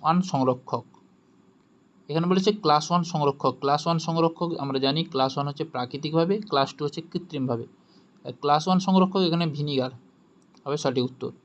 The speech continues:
পঁয়ত্রিশ নম্বর কোশ্চেন, লাস্ট কোশ্চেন, লাড্ডুতে কৃত্রিম রং এক্স ব্যবহার করা হয়, এই রংটি ক্যান্সারের জন্য দায়ী। এক্স রংটি কী? এক্স রংটি হচ্ছে মেটানিল ইয়েলো, অপশন সি হবে সঠিক উত্তর। তাহলে বোঝা গেল, এই ছিল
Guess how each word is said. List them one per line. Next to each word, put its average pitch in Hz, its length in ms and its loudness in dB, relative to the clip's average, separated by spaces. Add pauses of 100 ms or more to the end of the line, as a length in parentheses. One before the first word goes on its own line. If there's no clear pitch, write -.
(720)
পঁয়ত্রিশ 156 400 0
নম্বর 220 220 2
কোশ্চেন, 220 320 0
লাস্ট 139 240 2
কোশ্চেন, 220 280 -6 (160)
লাড্ডুতে 156 420 2 (120)
কৃত্রিম 185 420 0
রং 208 100 6 (380)
এক্স - 160 -8 (300)
ব্যবহার 139 340 4
করা 123 180 0
হয়, 131 140 0 (480)
এই 160 120 8
রংটি 185 240 4 (100)
ক্যান্সারের 147 440 0
জন্য 135 200 2
দায়ী। 113 120 -4 (440)
এক্স 160 320 -2
রংটি 190 320 6 (100)
কী? 117 120 -10 (460)
এক্স 131 320 -4
রংটি 165 280 -2
হচ্ছে 175 160 -2 (120)
মেটানিল 139 420 0 (260)
ইয়েলো, 117 260 2 (480)
অপশন 127 320 -6
সি - 140 -6
হবে 175 120 2 (440)
সঠিক 127 340 0 (260)
উত্তর। - 260 -10 (580)
তাহলে 135 220 0
বোঝা 160 200 4
গেল, 180 100 2 (240)
এই 156 120 0
ছিল 185 120 2